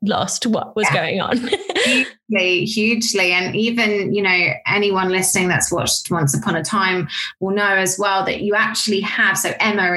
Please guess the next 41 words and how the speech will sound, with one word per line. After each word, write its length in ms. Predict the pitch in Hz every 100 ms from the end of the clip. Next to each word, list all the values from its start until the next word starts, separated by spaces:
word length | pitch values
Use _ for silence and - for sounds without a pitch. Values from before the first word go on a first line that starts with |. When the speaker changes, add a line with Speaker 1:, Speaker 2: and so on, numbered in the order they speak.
| 175
Speaker 2:
is 80 | -
our 140 | 180 180
main 220 | 170 160
protagonist, 800 | - - 196 175 - - - 127
and 120 | 165
she's 240 | 233 226
a 80 | 185
really 540 | 170 196 185 175 156 - -
different 380 | - 190 190 180
character. 480 | - 170 160 - 175
You 60 | 175
know, 100 | 175
we 80 |
find 300 | 180 202 190
out 320 | 185 170 170 -
at 100 | 160
the 60 | 156
beginning 340 | 190 180 180
she's 340 | - 175 147
been 160 | - 165
in 120 | 165
prison, 680 | 156 269 233 240 220 220 214
she 160 | 214 185
was 80 |
a 60 | 175
single 360 | - 180 180 -
parent, 640 | - 233 233 226 214 214
she 100 | 220
actually 220 | - 208
gave 300 | - 180 180
birth 260 | 170 175 160
in 160 | 175 160
jail. 520 | 226 220 214 202 196
Like, 260 | 180 - -
these 180 | 220 208
are 100 | 180
not 420 | 185 180 - 147
Disney 600 | 202 185 180 180 170 175
themes 680 | 214 185 170 147 135 165 - - - -
at 180 | -
all. 540 | 240 220 208 147 -